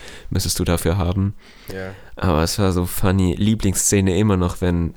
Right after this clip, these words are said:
Speaker 1: wenn Doktor Dovenschmirtz so vor Perry steht, der aber seinen Hut nicht anhat und dann sagt er so, „Ein Schnabeltier?“ Und dann zieht er seinen Hut auf, „Perry, das Schnabeltier.“
Speaker 2: <laughs>
Speaker 1: So cute einfach.
Speaker 2: Sehr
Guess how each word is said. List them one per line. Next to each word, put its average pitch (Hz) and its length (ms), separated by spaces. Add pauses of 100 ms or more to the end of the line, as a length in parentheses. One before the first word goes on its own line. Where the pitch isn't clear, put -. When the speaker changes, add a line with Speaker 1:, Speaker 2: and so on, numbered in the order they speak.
(100)
Speaker 1:
wenn 87 180
Doktor 92 380
Dovenschmirtz 95 920 (560)
so - 140
vor 92 340
Perry 104 360
steht, 104 360
der - 80
aber 87 140
seinen 87 260
Hut 120 160
nicht 98 260
anhat 98 520
und 90 80
dann 90 100
sagt 87 200
er 82 60
so, 95 100 (240)
„Ein 98 180
Schnabeltier?“ 104 800 (640)
Und 107 140
dann 98 120
zieht - 200
er 98 60
seinen 92 220
Hut 104 140
auf, 90 220
„Perry, 185 440
das 110 300
Schnabeltier.“ 110 760 (540)
Speaker 2:
<laughs> - 560
Speaker 1:
So 101 260
cute 110 460
einfach. 85 440 (1300)
Speaker 2:
Sehr 95 240